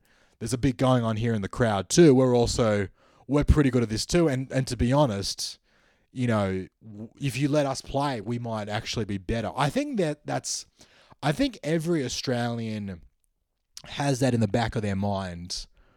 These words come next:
when they're watching tennis, 'cause every Australian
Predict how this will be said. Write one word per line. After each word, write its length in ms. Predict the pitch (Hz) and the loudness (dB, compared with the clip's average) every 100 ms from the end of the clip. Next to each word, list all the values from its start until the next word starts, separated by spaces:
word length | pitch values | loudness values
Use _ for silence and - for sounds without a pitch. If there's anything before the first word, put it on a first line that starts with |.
| _ _ _ | _ _ _
when 220 | 120 123 | -2 0
they're 160 | 113 101 | 0 0
watching 580 | 110 117 - 101 95 - | 0 0 -2 -4 -6 -4
tennis, 580 | - 107 95 82 - - | -2 0 2 0 -4 -2
'cause 160 | 143 | 2
every 260 | 220 262 220 | 2 4 2
Australian 840 | - 170 143 127 120 110 104 92 | 2 2 0 0 -2 -2 -4 -8